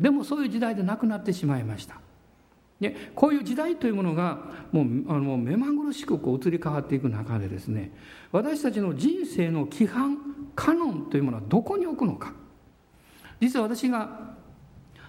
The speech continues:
あの、えー、イエス様を信じる決心をしたその夜、ね、「どうしようか、どうしようか」ってね、「イエス様信じますか？」って言われて、「どうしようか」、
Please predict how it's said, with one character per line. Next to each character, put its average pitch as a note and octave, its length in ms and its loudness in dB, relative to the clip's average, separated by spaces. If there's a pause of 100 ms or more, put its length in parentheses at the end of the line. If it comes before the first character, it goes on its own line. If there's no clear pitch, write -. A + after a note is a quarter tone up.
あ D#3+ 100 4
の、 D#3+ 340 0 (400)
え A2+ 440 -2
ー、 - 40 -6
イ E3+ 80 10
エ F3+ 60 6
ス F3+ 80 -4
様 C#3 220 0
を A2+ 120 -4
信 E3 280 2
じ D#3 100 0
る D3+ 180 0 (500)
決 F3+ 220 4
心 C#3 200 0
を A2+ 60 -6
し - 80 -8
た A2 120 -2
そ G#3+ 160 0
の G#3+ 140 2
夜、 B3 240 0 (640)
ね、 D3 160 -2 (400)
「ど E3 120 -2
う G#3+ 60 -2
し - 40 -4
よ A3+ 80 2
う - 20 -6
か、 G3 80 2
ど G#3+ 140 0
う A3+ 40 2
し F#3+ 80 -2
よ A#3+ 60 2
う - 60 0
か」 G#3 100 -2
っ - 20 -6
て G#3 120 4
ね、 A#3 160 0 (160)
「イ - 60 4
エ A#3+ 60 4
ス A3+ 60 -4
様 A3 180 0
信 A#3 200 2
じ B3+ 80 0
ま A#3+ 140 0
す - 100 -10
か？」 A#3+ 100 4
っ A#3 40 0
て - 100 -10
言 G#3 80 6
わ G#3 60 0
れ F#3+ 60 -2
て、 D3 120 -4
「ど F3+ 200 2
う C4 60 -2
し B3+ 80 -8
よ B3 100 0
う A#3 40 -4
か」、 A3+ 320 -2